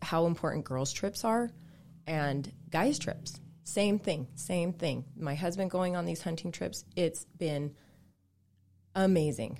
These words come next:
for him to make connections with these other men that are like-minded, not just in interests and hobbies, but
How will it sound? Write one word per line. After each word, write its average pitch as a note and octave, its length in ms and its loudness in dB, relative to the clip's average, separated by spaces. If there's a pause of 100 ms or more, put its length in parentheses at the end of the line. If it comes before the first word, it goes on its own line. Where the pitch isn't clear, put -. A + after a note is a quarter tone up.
for E3+ 100 0
him D#3 200 0
to D3 280 -2
make D3+ 240 -2
connections C#3+ 480 -4
with C#3+ 140 -4
these C#3 260 -4
other C#3+ 180 -2
men C3+ 240 -2
that - 100 -4
are B2+ 200 -2
like-minded, D#3 580 0
not C#3 340 2
just G#3 400 0
in C#3+ 180 -2
interests D3+ 420 -2
and B2 120 -2
hobbies, A3 500 -2
but C#3 360 0